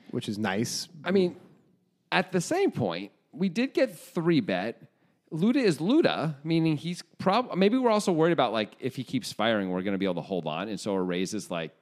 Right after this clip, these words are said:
Speaker 2: makes our lives easier.
Speaker 1: Uh, in a,
Speaker 2: Something
Speaker 1: in a way,
Speaker 2: like
Speaker 1: I kinda
Speaker 2: that.
Speaker 1: like that because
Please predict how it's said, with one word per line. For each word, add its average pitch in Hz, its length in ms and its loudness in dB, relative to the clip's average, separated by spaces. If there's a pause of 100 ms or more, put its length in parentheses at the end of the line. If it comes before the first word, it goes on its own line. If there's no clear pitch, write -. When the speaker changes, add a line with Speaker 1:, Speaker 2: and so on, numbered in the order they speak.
(180)
Speaker 2:
makes 101 280 -6
our 92 120 -4
lives 85 320 -6
easier. 110 420 -4 (220)
Speaker 1:
Uh, 170 260 2
in 190 140 6
a, 202 40 8
Speaker 2:
Something 196 260 4
Speaker 1:
in 202 60 8
a 208 40 8
way, 214 180 8
Speaker 2:
like 208 120 6
Speaker 1:
I 202 40 2
kinda 196 180 6
Speaker 2:
that. - 0 -
Speaker 1:
like 139 260 4
that 123 180 4
because 127 480 4